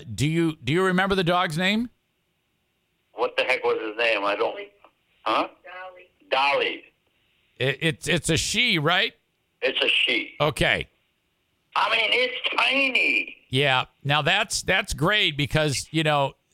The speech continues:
Speaker 1: that, that way you can, you know, cuddle with the dog and, and then the dog goes home.
Speaker 2: Yeah, it, it sat there on a couch next to me, and then before you know it, it was in my lap and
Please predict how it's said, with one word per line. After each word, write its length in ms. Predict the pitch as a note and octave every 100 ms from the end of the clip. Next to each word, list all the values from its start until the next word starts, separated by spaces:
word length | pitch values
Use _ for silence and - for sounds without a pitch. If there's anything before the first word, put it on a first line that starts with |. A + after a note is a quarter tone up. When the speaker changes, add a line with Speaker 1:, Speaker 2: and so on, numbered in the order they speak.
| C3
Speaker 1:
that, 300 | E3+ F3+ C#3+
that 240 | F#3+ G#3+
way 160 | G3 F#3
you 180 | E3+ D#3
can, 240 | E3 D#3
you 140 | D3+
know, 180 | C#3+ C#3
cuddle 420 | B2+ - A3 G#3+ E3+
with 140 | E3
the 80 | D3+
dog 580 | C3+ F#3 G3 D#3+ C3+ A#2+
and, 160 | C#3+ D3+ D3 -
and 160 | D3+
then 180 | C3+ E3
the 80 | C#3+
dog 340 | C#3 E3 E3
goes 280 | C#3 E3 D#3 -
home. 380 | F3 C3+ D#2+ - _ _ _ _ - - - - - -
Speaker 2:
Yeah, 300 | C#4 E4+ D4
it, 160 | A3+ A3+
it 220 | A#3 A3+ A3+ A#3+
sat 200 | B3+ B3
there 340 | A3+ A3+ A3+ A3
on 220 | G3+ G#3 G3+
a 40 |
couch 760 | - - G3 F#3 F#3 - - -
next 220 | F3 F#3 - -
to 80 | G3
me, 180 | G#3 F3
and 120 | E3
then 300 | E3+ E3+ E3 - - _
before 320 | E3 F3+ F#3+
you 100 | E3+
know 200 | F3 A3+
it, 80 | G3+
it 100 | E3+
was 220 | D#3+ D#3 C#3+
in 140 | C#3+
my 220 | C#3+ C#3+
lap 320 | D3 F#3 G#3 G3+
and 220 | F3+ D3